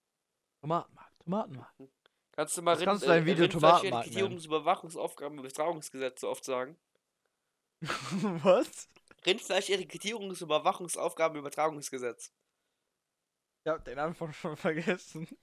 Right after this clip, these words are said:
Speaker 2: Rindfleisch-Etikettierungsüberwachungsaufgabenübertragungsgesetz.
Speaker 1: Warum hast du dir das überhaupt gemerkt?
Speaker 2: Keine Ahnung, das, das gilt eh nicht mehr, das Gesetz.
Speaker 1: Trotzdem, warum merkst du dir sowas?
Speaker 2: Weiß ich nicht, ich wollte auch mal was können.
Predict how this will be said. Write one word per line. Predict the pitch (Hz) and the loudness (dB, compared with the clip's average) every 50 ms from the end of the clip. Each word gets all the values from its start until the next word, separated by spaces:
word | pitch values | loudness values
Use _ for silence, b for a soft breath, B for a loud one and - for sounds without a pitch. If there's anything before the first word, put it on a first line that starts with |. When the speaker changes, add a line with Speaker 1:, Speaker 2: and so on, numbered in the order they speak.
| b b b b b b | b b b b b b
Speaker 2:
Rindfleisch-Etikettierungsüberwachungsaufgabenübertragungsgesetz. | 147 147 - - 156 202 226 - - - - - 190 190 202 240 240 - - - - - - 170 - - 165 - - 202 226 240 240 247 240 - - 170 160 151 143 - 143 156 - 220 220 - - - - 165 202 202 - - 170 180 185 180 180 175 160 151 147 - 165 160 160 151 139 139 135 - - 131 127 120 113 110 - - - _ _ _ _ _ _ _ _ _ _ _ _ | -4 -4 -2 0 2 2 0 0 -4 -12 -6 0 4 6 6 6 4 0 -4 -4 -6 -6 -6 -10 -12 -12 -12 -8 -6 -4 -4 -4 -4 -6 -8 -8 -4 0 2 2 2 2 0 -2 -2 -6 -12 -8 -4 0 2 2 2 2 0 0 2 2 2 2 -2 -4 -4 -4 -2 0 2 4 4 2 2 -4 -12 -12 -12 -10 -8 -8 -10 -10 -12 -18 -20 _ _ _ _ _ _ _ _ _ _ _ _
Speaker 1:
Warum | - 156 147 151 | -6 -6 -4 -4
hast | 196 233 - - | -4 -6 -6 -8
du | 202 | -8
dir | 175 160 147 | -6 -6 -6
das | 147 147 | -8 -8
überhaupt | 151 143 156 156 156 - _ - | -6 -2 -2 -2 -2 -4 _ -8
gemerkt? | 147 135 135 147 165 175 170 156 151 _ _ _ _ _ _ _ _ _ _ _ _ _ _ _ _ _ _ _ _ _ _ _ _ | -6 -6 -4 -4 -6 -6 -8 -10 -12 _ _ _ _ _ _ _ _ _ _ _ _ _ _ _ _ _ _ _ _ _ _ _ _
Speaker 2:
Keine | - - 131 123 120 | -16 -12 -10 -6 -4
Ahnung, | 113 127 143 139 123 | -2 -2 -2 -4 -6
das, | 120 120 - - - - | -8 -8 -10 -12 -12 -12
das | - 123 127 - - - - | -10 -6 -4 -2 -2 -2 -2
gilt | - 147 147 139 147 | -2 -2 -2 -2 -2
eh | 147 147 | -6 -6
nicht | 139 131 | -6 -6
mehr, | 127 113 | -6 -8
das | 107 104 - | -8 -10 -12
Gesetz. | - 113 117 113 117 - - - _ _ _ _ _ _ _ _ _ _ _ _ _ _ _ _ _ _ _ _ _ _ _ _ _ _ _ _ _ _ _ - | -14 -12 -12 -12 -10 -10 -12 -14 _ _ _ _ _ _ _ _ _ _ _ _ _ _ _ _ _ _ _ _ _ _ _ _ _ _ _ _ _ _ _ -18
Speaker 1:
Trotzdem, | 233 - - - 170 160 | -18 -16 -14 -12 -8 -4
warum | 175 151 151 170 185 | -4 -2 -2 -2 -4
merkst | 202 202 202 294 - - - | -4 -6 -8 -10 -12 -12 -10
du | 320 | -8
dir | 254 165 139 | -6 -6 -6
sowas? | 123 127 131 127 127 123 127 147 160 175 170 - _ _ _ _ _ _ _ _ B 190 180 147 B - | -8 -8 -10 -10 -10 -10 -10 -10 -10 -12 -14 -18 _ _ _ _ _ _ _ _ B -16 -16 -16 B -6
Speaker 2:
Weiß | 123 127 151 175 185 | -4 -4 -4 -4 -6
ich | 170 | -8
nicht, | 156 151 147 165 | -8 -8 -8 -8
ich | 160 151 | -4 -2
wollte | 147 131 - 127 | -2 -2 0 0
auch | 147 147 | 0 2
mal | 143 135 123 | 4 4 4
was | 123 131 - - | 2 0 -2 -2
können. | - 139 135 143 - | 0 0 0 0 -2